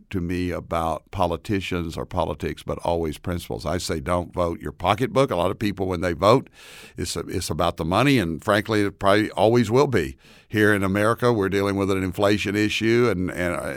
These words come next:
and, and so-called, I guess, uh, b-, a recession potentially.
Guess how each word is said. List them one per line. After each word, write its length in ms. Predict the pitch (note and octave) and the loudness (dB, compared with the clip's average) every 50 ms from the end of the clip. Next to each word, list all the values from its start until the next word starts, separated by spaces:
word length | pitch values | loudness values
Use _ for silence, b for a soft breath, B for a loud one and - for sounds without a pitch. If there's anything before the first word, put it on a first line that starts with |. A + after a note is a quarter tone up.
| - - - - - - | -8 -10 -12 -12 -10 -10
and, 300 | - F2+ F2+ F2 E2+ - | -8 -6 -6 -6 -8 -8
and 160 | - F2 F2 | -10 -8 -6
so-called, 500 | - - G#2 F#2+ - G#2 F#2+ G2+ A#2+ C3 | -4 -2 -2 0 2 4 4 6 6 4
I 140 | A#2 E2+ F#2 | 2 0 0
guess, 420 | F#2+ G#2 A2 B2+ C#3 - - - - - | 0 0 0 0 0 -2 -6 -10 -10 -6
uh, 300 | - D#2 - F#2 - - - - - _ _ _ _ - D#2+ | -4 -4 -2 -2 -4 -6 -8 -14 -18 _ _ _ _ -14 -12
b-, 100 | D2+ - - | -12 -10 -6
a 120 | - F2+ F2+ | -4 -4 -2
recession 680 | F2 F#2+ F#2+ - - G2 F#2+ G#2 G#2 - C3+ C3 A#2+ | 0 -2 -2 -2 0 0 0 0 0 0 -2 -2 -4
potentially. 560 | A#2+ G#2+ - A#2+ A#2 A#2+ - C3+ C#3 D3 C#3+ | -4 -4 -4 -4 -4 -4 -2 0 0 0 -2